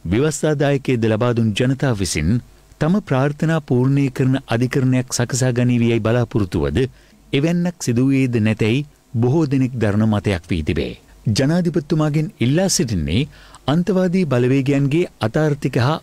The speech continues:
අවිද්‍යාත්මක ඉල්ලීම් වලට සවන් දී තීන්දුව තීරණ ගැනීමට කැබිනට් මණ්ඩලයට ඉඩ නොදිය යුතු බවත්, එය එසේ කළහොත් සිංහල බෞද්ධ බහුතරය මෙන්ම හින්දු හා කතෝලික භක්තිකයන්ද තම තමන්ගේ සංස්කෘතික අයිතීන්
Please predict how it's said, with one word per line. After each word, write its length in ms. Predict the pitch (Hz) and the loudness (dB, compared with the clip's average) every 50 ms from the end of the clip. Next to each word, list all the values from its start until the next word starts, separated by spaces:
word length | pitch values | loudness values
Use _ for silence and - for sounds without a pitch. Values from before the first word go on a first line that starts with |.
| - - | -4 -2
අවිද්‍යාත්මක 640 | 104 113 120 117 117 143 139 139 - 143 135 127 147 - 120 | 0 0 0 0 0 0 -2 -2 -2 -4 -4 -2 -2 0 0
ඉල්ලීම් 300 | 107 110 120 120 120 117 | 0 2 2 2 2 2
වලට 300 | 123 123 113 123 120 - | 0 0 0 -2 -4 -2
සවන් 260 | 101 110 117 117 107 104 | 0 0 0 2 2 2
දී 100 | 117 156 180 - - - - - - - | 0 0 -2 -4 -12 -20 -20 -8 -4 -2
තීන්දුව 320 | 185 208 190 175 156 - | 0 2 2 0 0 0
තීරණ 240 | 156 147 147 151 147 131 113 | 0 2 2 2 0 2 2
ගැනීමට 400 | 123 117 117 113 110 113 110 160 156 147 - - - - - _ - | 2 2 2 2 2 2 0 0 -2 -4 -6 -18 -20 -20 -14 _ -2
කැබිනට් 380 | 139 143 180 196 190 185 - - 117 | 0 0 2 0 -2 -2 -4 -2 0
මණ්ඩලයට 480 | 110 113 117 120 117 123 123 120 - 110 - _ - 135 | 0 2 2 2 2 2 0 0 0 -4 -4 _ -4 -2
ඉඩ 80 | 131 151 139 117 | 0 2 2 2
නොදිය 200 | 117 127 175 185 160 | 2 2 2 0 0
යුතු 140 | 123 - 80 80 | 0 -2 -2 0
බවත්, 240 | 73 85 120 - - - - - _ - - - 110 | 0 0 -2 -2 -6 -20 -20 -20 _ -20 -6 -2 0
එය 80 | 113 127 165 208 - _ - 117 | 0 0 -2 -4 -10 _ -4 -4
එසේ 220 | 110 - 139 120 117 - | -2 0 -2 -2 0 0
කළහොත් 320 | 131 131 123 131 156 - - - _ _ _ _ - | 0 2 2 0 0 -2 -6 -20 _ _ _ _ -4
සිංහල 280 | - 165 185 202 202 180 123 | -2 0 2 2 0 0 0
බෞද්ධ 280 | 117 117 131 131 135 143 113 | 2 0 0 0 0 0 0
බහුතරය 360 | 104 107 117 113 143 135 131 123 110 | 2 0 2 0 0 0 2 2 2
මෙන්ම 220 | 107 101 98 110 151 180 - - - - - | 2 2 2 2 0 -2 -4 -12 -20 -6 -2
හින්දු 240 | 131 123 123 117 104 107 | 0 2 2 2 2 2
හා 120 | 139 170 - - | 2 0 -2 -2
කතෝලික 400 | 135 127 - 156 151 147 147 - 127 107 | -6 -2 0 0 0 0 0 0 0 0
භක්තිකයන්ද 580 | 110 110 - - 127 113 - 113 92 78 76 104 139 147 - - - - - | 0 -2 -2 -2 -4 0 0 0 0 0 0 -2 -2 -4 -6 -18 -20 -6 -2
තම 140 | 135 143 180 208 190 | 0 0 0 0 0
තමන්ගේ 420 | 170 170 170 170 175 185 196 180 - | 0 0 0 0 0 0 -2 -2 0
සංස්කෘතික 460 | 143 131 123 - - 151 135 160 - 131 | 0 -2 -2 0 -2 -2 -2 0 0 2
අයිතීන් 300 | 120 113 - 143 131 131 | 0 0 0 0 0 0